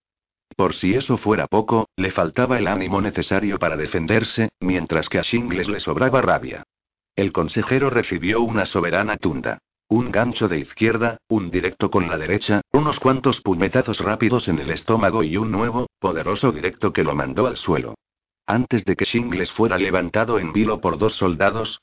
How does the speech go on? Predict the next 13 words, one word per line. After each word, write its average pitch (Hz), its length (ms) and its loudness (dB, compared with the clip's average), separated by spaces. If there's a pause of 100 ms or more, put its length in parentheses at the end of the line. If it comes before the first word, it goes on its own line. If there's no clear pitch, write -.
el 98 160 0
consejero 107 640 0
aún 107 240 0
tuvo 127 280 2
tiempo 101 400 0
de 107 100 0
probar 98 340 2
la 85 100 -2
bota 113 280 2
de 82 100 -2
su 82 120 -8
furioso 98 580 0
oponente. 82 540 -4